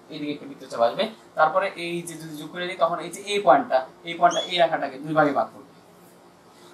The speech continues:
That means আমরা এই জায়গায় বৃ-, যখন খাতায় আঁকবো, তখন বক্রতার ব্যাসার্ধ থেকে আমরা focus দূরত্বটা বের করে নিতে পারবো। এবং এইদিকে যে, এইদিকে আরেকটা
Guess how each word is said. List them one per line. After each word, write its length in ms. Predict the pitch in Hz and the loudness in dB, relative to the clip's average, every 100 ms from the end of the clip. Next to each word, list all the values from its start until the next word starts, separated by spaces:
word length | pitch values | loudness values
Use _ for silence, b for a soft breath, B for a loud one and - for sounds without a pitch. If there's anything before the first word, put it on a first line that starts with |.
| 151 | -6
That 100 | 190 | 0
means 140 | 202 196 | 4 4
আমরা 120 | 180 196 208 | 4 4 4
এই 100 | 226 220 | 4 6
জায়গায় 260 | 175 147 147 - - | 6 6 2 -6 -18
বৃ-, 180 | 170 - - - - - | -16 -16 -18 -20 -20 -4
যখন 160 | 156 185 180 | 0 0 4
খাতায় 240 | 180 185 151 | 4 8 6
আঁকবো, 140 | - 160 | 4 -8
তখন 160 | 165 151 | -8 -2
বক্রতার 380 | 156 - 190 185 156 | -2 -2 -2 -2 -2
ব্যাসার্ধ 360 | 156 175 170 214 196 | 2 2 0 -6 -6
থেকে 220 | 151 139 - - | -8 -12 -18 -16
আমরা 120 | 147 156 | -12 -12
focus 200 | 170 170 170 | 0 2 2
দূরত্বটা 280 | 170 156 143 | -2 -4 -2
বের 100 | 135 - | -2 -4
করে 100 | 123 117 | -6 -12
নিতে 120 | 113 | -14
পারবো। 180 | - - - - B B B 226 | -18 -20 -20 -20 B B B 4
এবং 140 | 233 - - - 190 | 6 4 -6 -8 -4
এইদিকে 340 | 214 254 269 269 | -2 -2 -4 -4
যে, 60 | - - - _ - - - 208 | -8 -14 -20 _ -20 -20 -20 -10
এইদিকে 300 | - 220 240 226 - | -6 -6 -8 -10 0
আরেকটা 300 | 170 196 - | 4 4 6